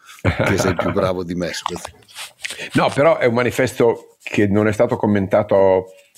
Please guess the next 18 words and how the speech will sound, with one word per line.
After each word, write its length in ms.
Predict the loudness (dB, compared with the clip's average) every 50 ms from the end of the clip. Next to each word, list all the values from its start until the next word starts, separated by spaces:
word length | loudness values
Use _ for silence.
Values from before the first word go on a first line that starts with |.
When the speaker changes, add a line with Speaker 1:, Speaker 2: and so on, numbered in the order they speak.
| -20 -20 _ _
Speaker 2:
a 80 | -6 -4
sufficienza. 640 | -2 -2 -2 -2 0 0 0 0 0 0 0 0 0
Ancora 280 | 0 -2 0 0 2 2
una 80 | 2 2
volta, 260 | 0 0 -2 -4 -4 -6 _ -20 -20 -20 -20 _ _ -20 _ -6
grande 440 | 0 2 2 2 2 2 2 0 2
disattenzione 800 | 2 2 0 0 -2 0 0 -2 -2 0 0 0 0 2 0 0
della 140 | -2 -2 -2
politica 280 | 0 -2 -2 0 -2
europea 340 | 0 0 0 0 0 0 -2
su 100 | -2 -4
questo 220 | -6 -8 -10 -10
punto, 520 | -12 -8 -8 -8 -8 -8 -4 -4 -4 -4 _ -2 0
mm, 220 | 2 2 2 2
mm, 200 | 2 4 4 4 2
francamente 760 | 0 0 0 0 0 -2 -2 -2 -2 -2 -2 -2 -2 -2
imbarazzante. 720 | -2 0 0 -2 -2 -2 -2 -2 -2 -2 -2 0 -2 -4 -4 -4 -8 -12 -10 -10 -10 -12 -14 -20 _ _
Ehm, 580 | -2 0 2 2 2 2 0 -2 -4 -4 -6 -8